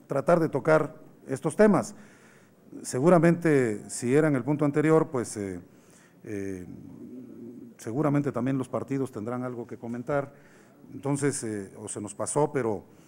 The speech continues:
pues me parece que es importante que este Consejo General conozca cuáles son las incidencias. Y decía yo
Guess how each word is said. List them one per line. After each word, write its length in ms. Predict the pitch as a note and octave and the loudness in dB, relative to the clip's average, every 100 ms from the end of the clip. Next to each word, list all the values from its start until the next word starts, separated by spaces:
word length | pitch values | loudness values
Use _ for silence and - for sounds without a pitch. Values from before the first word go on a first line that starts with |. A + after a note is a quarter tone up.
| - - _ | -20 -20 _
pues 140 | - B2+ | -2 2
me 80 | |
parece 300 | C#3+ D#3 E3+ | 6 6 6
que 80 | E3 | 4
es 80 | F3 | 4
importante 560 | E3 C3+ C3 D#3 C#3 B2+ | 4 2 4 2 2 -2
que 360 | A#2+ A2 A2 | -2 -2 -4
este 280 | C3 - C3 | -4 -2 -4
Consejo 400 | A#2+ A2 C#3 A#2+ | -4 -4 -4 -4
General 340 | A#2 A2 A#2+ | -4 -2 -2
conozca 500 | A#2+ A2+ B2 A#2+ A2 G2+ | -2 -2 -2 -4 -8 -6
cuáles 280 | A#2+ A2+ | -4 -4
son 140 | G#2+ G#2 | -4 -4
las 120 | G2+ | -6
incidencias. 540 | G2 A2 F#2 F#2 A2 | -8 -10 -12 -8 -6
Y 60 | C3+ | -2
decía 260 | D3 G3 G3+ | 2 6 8
yo 240 | G#3+ G#3 | 6 4